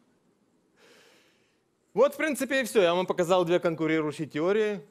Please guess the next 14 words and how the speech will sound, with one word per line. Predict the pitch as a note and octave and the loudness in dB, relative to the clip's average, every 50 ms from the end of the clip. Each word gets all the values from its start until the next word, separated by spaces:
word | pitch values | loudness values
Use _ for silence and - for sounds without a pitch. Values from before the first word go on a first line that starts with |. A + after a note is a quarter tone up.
| _ _ _ _ _ | _ _ _ _ _
Они | - C3+ C#3 D#3+ | -10 -6 -4 -2
очень | E3 E3+ - E3+ E3 | -2 -2 -4 -4 -8
интересные. | D3 C#3 - C#3 C#3 D#3 E3 E3 - F#3 F3+ F3+ F3+ F3+ - | -8 -6 -4 -2 0 0 0 -2 -4 -4 -4 -4 -4 -6 -8
И | - C#3+ C#3 C#3 C3+ C3+ C3+ C3+ C3 C3 C3 A#2+ - _ _ - C3+ | -6 -4 -2 -2 -2 -2 -2 -2 -2 -4 -4 -6 -10 _ _ -6 -2
я | D3+ D3+ D3+ | 0 0 0
вам | D3+ D3 | 0 -2
показал | D#3+ - D3 C3+ D3 D3 C#3 | -4 -6 -4 -2 -2 -2 -2
социальные | C#3 C#3 - C#3+ C#3 C#3 C#3 C#3 | -4 -4 -2 -2 -2 -2 -2 -6
свя-, | C3 - C#3+ C#3 C#3+ C#3+ C#3+ - C#3+ C3 C3 B2+ B2+ B2 B2 B2 | -6 -4 -4 -2 -2 -4 -4 -6 -6 -4 -4 -4 -4 -6 -6 -8
э, | A#2+ | -8
связи | - C#3+ C#3 C3+ B2+ B2+ | -6 -4 -2 -2 -2 -4
наших | C3+ C3 B2+ B2 B2 - | -6 -6 -8 -8 -10 -8
пользователей, | - D#3 D#3+ D#3 D3+ D#3 D#3 D3 D3+ D3+ C#3 C#3 C#3 C3 | -4 -4 -2 -2 -2 -2 -4 -4 -4 -4 -2 -2 -4 -4
данные. | A#2+ A#2 C3+ D3 D3 D3 D3 C#3+ C#3 C#3 C#3 | -2 -2 -2 -2 -2 -4 -4 -4 -4 -6 -8